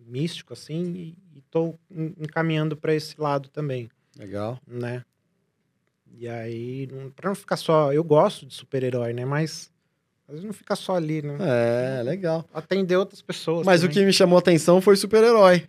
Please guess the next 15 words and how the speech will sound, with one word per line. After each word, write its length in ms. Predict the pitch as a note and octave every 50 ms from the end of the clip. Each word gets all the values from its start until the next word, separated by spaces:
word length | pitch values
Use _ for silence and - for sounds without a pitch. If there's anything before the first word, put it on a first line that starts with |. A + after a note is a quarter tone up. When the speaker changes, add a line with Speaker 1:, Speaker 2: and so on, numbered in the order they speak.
| -
Speaker 2:
E 80 | C3 B2+
você, 300 | C3 A3+ G3+ G#3 G3+ G3+
Speaker 1:
É. 40 | G#3+
Speaker 2:
porque, 300 | A3+ A3+ G3+ - A3+ G#3
claro, 340 | G#3+ G#3 F#3 F3+ F3+ F#3
tem 180 | F3+ F3+ F#3 F3+
a 60 | F3+ E3
relação 460 | F3 F3 E3+ E3 D#3+ - F3 E3+ F3
com 120 | F3+ F3
o 80 | F3 F3
cinema 480 | - G3+ F#3+ F3 D#3+ E3 F3 F#3+ F#3
que 180 | F3+ - F3+ E3+
eu 80 | F3 F3
Speaker 1:
Sim. 120 | E3+ C#3+
Speaker 2:
amo, 360 | C3+ C#3+ D3+ D#3 E3 F3+ F#3+